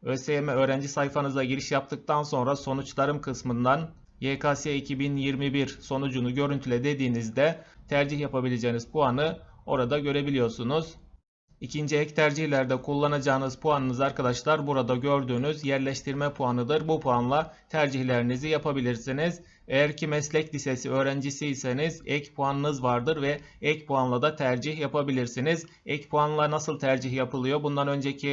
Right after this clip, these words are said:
videolarımızda bu konudan bahsetmiştik. O videomuzu izleyerek ek puanınızı kullanmak istiyorsanız,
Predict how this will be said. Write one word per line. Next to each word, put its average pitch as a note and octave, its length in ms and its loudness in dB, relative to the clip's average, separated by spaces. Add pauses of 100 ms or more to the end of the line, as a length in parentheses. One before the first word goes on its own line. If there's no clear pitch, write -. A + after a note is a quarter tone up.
(120)
videolarımızda C3 800 0
bu C#3 100 -2
konudan B2+ 380 0
bahsetmiştik. C#3 800 -2
O D3 120 2
videomuzu B2+ 440 0
izleyerek C3+ 600 -2 (180)
ek D3 220 -2
puanınızı B2+ 480 0
kullanmak C3 480 -2
istiyorsanız, C3 760 -2